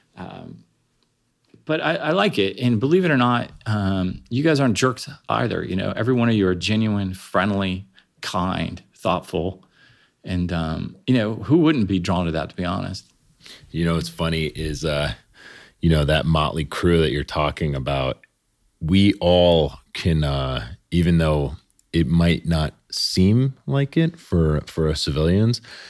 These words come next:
Speaker 2: we could pick out that motley crew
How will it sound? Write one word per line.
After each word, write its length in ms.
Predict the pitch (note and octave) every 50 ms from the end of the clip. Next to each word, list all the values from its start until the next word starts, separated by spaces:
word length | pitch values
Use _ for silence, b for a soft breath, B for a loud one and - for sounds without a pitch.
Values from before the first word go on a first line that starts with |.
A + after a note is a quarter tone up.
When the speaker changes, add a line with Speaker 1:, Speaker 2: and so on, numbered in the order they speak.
| B B B B B B B _ _ -
Speaker 2:
we 480 | D2 D2 D2+ E2+ G#2+ A#2+ B2+ B2+ A2+
could 320 | G2+ - - G2 E2 D2+ -
pick 300 | - F#2 F2 E2 - D#2+
out 340 | D#2 D2+ D2+ C#2+ B1+ - _ _
that 260 | D#2+ D2 D#2 D#2+ -
motley 440 | - E2 D#2+ D#2+ D#2 - - D2+ C2+
crew 500 | - - - E2+ D#2 D#2+ F2 G2+ A2 A2+